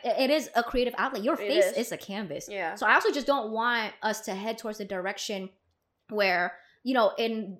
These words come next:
Speaker 1: in the name of embracing natural features, we
Speaker 2: Yeah.
Speaker 1: are, you know, villainizing, uh,
Speaker 2: Makeup.
Speaker 1: y-, yeah, makeup,
Speaker 2: Yeah.
Speaker 1: especially the more, I guess, creative, artistic type,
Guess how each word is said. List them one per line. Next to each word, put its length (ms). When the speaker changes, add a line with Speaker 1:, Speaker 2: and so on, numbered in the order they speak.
Speaker 1:
in 120
the 80
name 360
of 180
embracing 580
natural 300
features, 460
we 140
Speaker 2:
Yeah. 200
Speaker 1:
are, 280
you 120
know, 140
villainizing, 920
uh, 80
Speaker 2:
Makeup. 460
Speaker 1:
y-, 140
yeah, 180
makeup, 280
Speaker 2:
Yeah. 40
Speaker 1:
especially 460
the 340
more, 380
I 80
guess, 340
creative, 760
artistic 600
type, 220